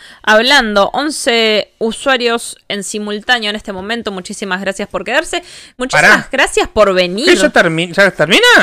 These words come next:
Speaker 1: No, estoy haciendo, estoy diciendo
Speaker 2: Ah.
Speaker 1: que les estoy agradeciendo.
Speaker 2: Pará que yo tenía un contenido
Speaker 1: Pará.
Speaker 2: más.
Speaker 1: Deja de cortarme.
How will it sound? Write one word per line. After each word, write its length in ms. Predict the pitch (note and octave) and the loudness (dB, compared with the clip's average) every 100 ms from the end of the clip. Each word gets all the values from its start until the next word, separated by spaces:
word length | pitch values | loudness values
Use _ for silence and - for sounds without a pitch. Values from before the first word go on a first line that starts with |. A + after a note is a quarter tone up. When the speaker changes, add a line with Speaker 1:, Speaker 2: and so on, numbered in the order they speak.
| D#4 | 4
Speaker 1:
No, 400 | A4 B4 E4 C4+ | 4 4 4 2
estoy 220 | C4+ G#4+ G#4+ | -2 -6 -6
haciendo, 300 | - C#4+ D4+ | -4 -4 -4
estoy 180 | F4+ F#4 | -4 -2
diciendo 520 | F4+ - C#4 D#4 C4 | -4 -6 -8 -4 0
Speaker 2:
Ah. 760 | G3+ G3+ A#4 A#4+ G#4+ B3 F#3+ D#3 | 2 4 4 4 6 4 4 2
Speaker 1:
que 60 | D3+ | 0
les 100 | C#3+ | -2
estoy 220 | - F#4+ | -4 0
agradeciendo. 920 | G#4 B3 F3+ F3 G#3 G#3 G3+ F3+ F3 - - | 2 2 0 -2 -4 -4 -4 -4 -6 -6 -2
Speaker 2:
Pará 160 | E3+ | 0
que 100 | A3+ | 0
yo 180 | A#3 G#3 F#3 | -2 -4 -4
tenía 400 | - E3+ F3 E3+ | -2 0 0 0
un 120 | D#3+ | 2
contenido 460 | D#3 D#3 D3+ D#3+ | 0 0 0 2
Speaker 1:
Pará. 80 | D#4 | 4
Speaker 2:
más. 520 | E4 G#4+ C4 A4 G4+ - - - - - - | 4 4 4 2 -4 -6 -14 -20 -20 -20 -8
Speaker 1:
Deja 240 | D4+ C4 B4 | -6 -2 0
de 80 | B4+ | 0
cortarme. 640 | E4 C#4 G#3+ F#3 F3+ F3 | 0 0 2 0 0 -6